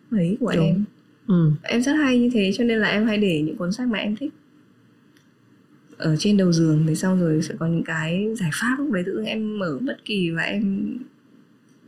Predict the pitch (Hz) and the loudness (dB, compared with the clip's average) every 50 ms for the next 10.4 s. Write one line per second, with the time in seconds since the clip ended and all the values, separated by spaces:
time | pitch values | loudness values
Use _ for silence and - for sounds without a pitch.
0 | - - 180 180 170 156 - 156 190 233 185 160 - - 220 - - 254 175 175 | -10 -4 0 0 2 2 2 0 2 2 0 0 -2 -2 -4 -2 0 0 -2 -2
1 | - 160 147 131 127 139 151 147 - 220 208 196 185 - 233 220 214 - 190 - | -2 -2 -2 0 0 -2 -2 -2 0 0 2 2 0 0 0 0 0 0 -4 -4
2 | - - 277 185 156 151 180 233 208 180 190 190 196 196 - - - - - 196 | -2 0 0 0 0 0 0 -2 -2 0 0 0 0 -2 -2 -6 -8 -6 -4 -4
3 | 180 - 165 165 165 156 151 160 - - - - - 165 151 - - 151 151 151 | -4 -2 -2 -2 0 0 -2 -2 -6 -10 -12 -6 -4 -4 -4 -2 -2 -2 -2 0
4 | 160 180 220 220 208 208 185 - - - - - - 233 220 226 226 - 262 254 | 2 2 4 4 4 2 0 -2 -6 -12 -8 -2 0 2 4 4 4 2 4 4
5 | 208 185 185 226 277 233 202 - - - 185 160 185 226 226 185 170 175 - - | 4 4 4 4 4 4 2 0 -4 -2 0 0 2 2 2 2 0 0 0 0
6 | 208 214 185 190 - - - _ _ _ _ _ _ _ _ _ _ _ _ _ | 0 0 0 -2 -4 -12 -20 _ _ _ _ _ _ _ _ _ _ _ _ _
7 | _ _ _ _ _ _ _ _ _ _ _ - _ _ _ - - _ - _ | _ _ _ _ _ _ _ _ _ _ _ -20 _ _ _ -20 -20 _ -20 _
8 | _ _ _ _ - - - - - - _ - - 202 196 220 202 214 233 233 | _ _ _ _ -18 -16 -16 -16 -18 -20 _ -2 2 4 4 4 4 4 4 4
9 | 226 202 175 208 226 226 196 180 180 185 196 202 185 - 190 185 208 202 175 - | 4 4 4 4 4 4 4 4 4 4 4 4 2 0 0 2 4 4 2 2
10 | - - - - - - 190 | -2 -8 -14 -12 -4 -2 -2